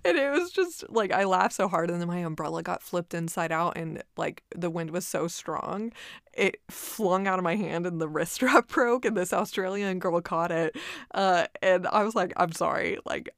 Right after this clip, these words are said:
I am having the worst day," but we just laughed about it. It was so funny.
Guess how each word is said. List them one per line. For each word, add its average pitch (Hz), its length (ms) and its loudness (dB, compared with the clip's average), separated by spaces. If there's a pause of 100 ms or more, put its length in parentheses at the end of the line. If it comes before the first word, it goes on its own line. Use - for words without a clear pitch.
(140)
I 180 160 2
am 220 480 0
having 175 320 2
the 180 100 0
worst 311 360 6
day," 214 200 8
but 233 200 6
we 254 100 0
just 349 180 -2
laughed 269 340 6
about 220 220 2
it. 196 120 0
It 185 80 0
was 220 160 -2
so 220 200 -2
funny. 202 380 2